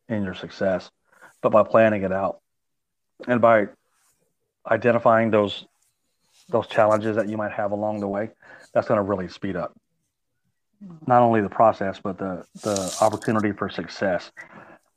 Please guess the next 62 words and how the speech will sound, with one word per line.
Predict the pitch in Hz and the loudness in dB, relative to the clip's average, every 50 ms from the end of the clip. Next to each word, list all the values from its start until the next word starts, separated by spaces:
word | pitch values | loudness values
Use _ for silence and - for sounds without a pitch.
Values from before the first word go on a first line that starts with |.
| _ - | _ -4
Um, | - 101 98 95 92 85 - _ - | 0 2 2 2 0 -2 -8 _ -2
and | 151 143 | 0 2
a | 123 | 2
great | 117 127 143 151 180 160 | 2 2 2 4 4 4
idea, | 120 98 90 110 110 107 | 4 2 0 0 0 0
I | 95 95 | 0 -2
think, | - 104 98 87 | -4 -6 -6 -6
with | 98 101 - | -6 -6 -6
this, | - 104 98 - - | -4 -6 -4 -4 -4
uh, | 98 92 | -4 -2
mini | 95 101 107 110 113 | -2 -2 -2 -2 0
goals. | 117 120 123 127 127 - - - - - | 2 4 4 4 2 0 -6 -16 -8 -6
I | - | -2
think | 113 - 127 110 | 0 0 2 2
that's | - 120 107 - | 2 0 0 0
great. | - 101 98 90 80 - | -4 -4 -4 -4 -4 -8
I | 107 107 | -8 -6
think | - 110 104 | -4 -2 0
that's | 120 113 107 - | 0 0 0 -2
a | 104 | -4
really | 101 101 95 92 | -4 -4 -6 -4
good | 90 101 98 95 | -4 -4 -2 -2
idea | 92 92 92 95 92 87 80 - _ _ _ _ _ _ _ _ _ _ _ - | -4 -4 -6 -6 -8 -8 -10 -12 _ _ _ _ _ _ _ _ _ _ _ -6
to, | - 107 101 98 92 - _ - | -4 -2 -2 -2 -4 -8 _ -4
you | - 123 | -2 0
know, | 107 | 0
sort | 101 - - 120 107 | 0 0 0 0 2
of | 104 98 | 0 -2
reward | 101 107 110 123 143 131 107 | -2 -2 -2 0 -2 -2 -2
yourself | 110 104 98 - 107 95 95 98 - - - _ _ _ _ - | -4 -4 -4 -2 0 0 0 -2 -6 -12 -20 _ _ _ _ -6
along | 107 107 107 104 | -4 -4 -2 -2
the | 98 98 | -4 -4
way | 95 101 101 95 | -4 -4 -4 -4
for | 95 - 98 | -6 -8 -8
when | 95 98 98 95 | -8 -8 -8 -8
you | 98 95 90 - | -8 -10 -12 -12
reach, | 95 92 92 104 107 101 - - - - | -14 -10 -6 -6 -6 -6 -8 -12 -18 -16
you | - 107 107 - - - 127 117 | -12 -10 -10 -10 -12 -10 -8 -6
know, | 104 101 92 85 | -4 -4 -4 -6
when | - 110 107 | -6 -6 -4
you | 107 | -4
accomplish | 101 98 - 113 110 107 - 104 92 - | -4 -4 -4 -4 -4 -4 -6 -8 -10 -12
things | - 90 87 90 90 - | -12 -12 -12 -12 -14 -14
that | 95 87 82 | -16 -16 -14
you | 92 95 | -16 -16
tried | 92 - 107 95 90 82 82 | -14 -12 -10 -10 -10 -10 -12
and | 87 87 90 90 | -12 -12 -12 -14
you, | 90 85 - | -14 -16 -16
you | - 104 95 | -16 -16 -16
hit | - 101 95 | -14 -14 -12
those | - 95 95 | -10 -10 -8
little | 101 98 92 90 | -8 -8 -10 -8
goals. | 92 98 95 92 87 87 | -6 -4 -4 -4 -6 -8
That's, | - - - _ _ _ | -10 -10 -12 _ _ _
that's | - 110 - - | -4 -4 -4 -6
great, | - 90 82 78 - | -10 -10 -10 -10 -12
dude. | - 85 85 | -14 -14 -14
That's, | 87 - - | -14 -14 -12
that's | - 107 104 - | -12 -12 -12 -12
a | 92 | -12
great | 87 - 87 85 - | -12 -12 -12 -12 -10
touch. | - 87 82 - - - | -8 -8 -8 -10 -12 -20